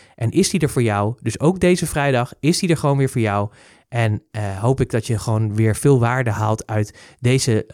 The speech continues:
acht lessen. Waarvan we net les nummer vijfentwintig hebben be-, besproken. En gaan we snel door naar les zesentwintig. En les zesentwintig is: een klik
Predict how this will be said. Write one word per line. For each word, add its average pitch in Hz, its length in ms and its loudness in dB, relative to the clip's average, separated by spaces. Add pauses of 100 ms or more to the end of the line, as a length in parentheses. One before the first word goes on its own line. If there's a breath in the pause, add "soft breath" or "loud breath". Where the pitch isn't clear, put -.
(120)
acht - 380 -4
lessen. 110 680 0 (360 loud breath)
Waarvan 123 320 2
we 120 80 4
net 123 240 2 (340)
les 135 240 0
nummer 123 280 2
vijfentwintig 160 600 0
hebben 127 240 0
be-, 120 220 -2 (160)
besproken. 123 640 0 (240 loud breath)
En 117 120 2
gaan 127 200 0
we 123 60 0
snel 139 340 0
door 123 280 2
naar 117 260 0
les 113 380 0
zesentwintig. 165 800 0 (800 loud breath)
En 135 100 2
les 165 160 6
zesentwintig 214 520 2
is: 156 360 2 (140)
een 143 160 4
klik 254 300 0